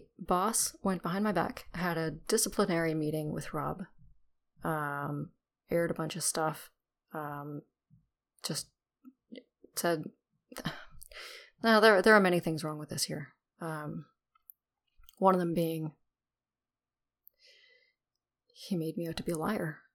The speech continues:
And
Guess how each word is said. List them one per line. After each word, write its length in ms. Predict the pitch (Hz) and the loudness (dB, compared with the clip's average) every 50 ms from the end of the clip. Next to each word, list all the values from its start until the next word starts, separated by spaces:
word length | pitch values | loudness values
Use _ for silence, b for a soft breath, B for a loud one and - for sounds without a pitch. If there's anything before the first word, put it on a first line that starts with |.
| _ _ _ _ _ _ _ _ _ _ _ _ _ _ _ _ _ _ _ _ _ _ _ _ _ _ _ _ _ _ _ _ _ _ _ _ _ _ _ _ _ _ _ _ _ _ _ - | _ _ _ _ _ _ _ _ _ _ _ _ _ _ _ _ _ _ _ _ _ _ _ _ _ _ _ _ _ _ _ _ _ _ _ _ _ _ _ _ _ _ _ _ _ _ _ -6
And 560 | 180 180 170 170 170 165 165 165 165 160 156 | -6 -6 -4 -6 -8 -8 -10 -8 -8 -8 -10